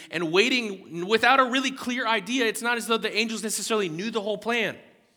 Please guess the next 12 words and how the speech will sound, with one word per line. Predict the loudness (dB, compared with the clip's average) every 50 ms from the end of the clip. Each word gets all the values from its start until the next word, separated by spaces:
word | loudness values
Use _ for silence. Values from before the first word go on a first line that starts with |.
| _ _ _ _ _ _ _ _ _ _ _ _ _ _ _ _ _ _ _ _ _ _ _ _ _ _ _ _ _ _ _ _ _ _
And | -10 -8 -6
they | -6 -6
were | -4 -6 -6
waiting, | -6 -6 -6 -4 -4 -4 -4 -6 -10 -14 -18 -20 _ _ _ _ _ _ _ _ _ _ _ _ _ _ _ _ _ -20 _ _ _ _ _ _ _ _ _ -16
and | -14 -10
they | -10
were | -8 -8 -8
waiting, | -8 -8 -6 -4 -4 -4 -6 -6
and | -10 -14
they | -14 -14 -10
saw | -6 -6 -4 -4 -6 -8 -10 -12 -14 -12 -12
it. | -14 -14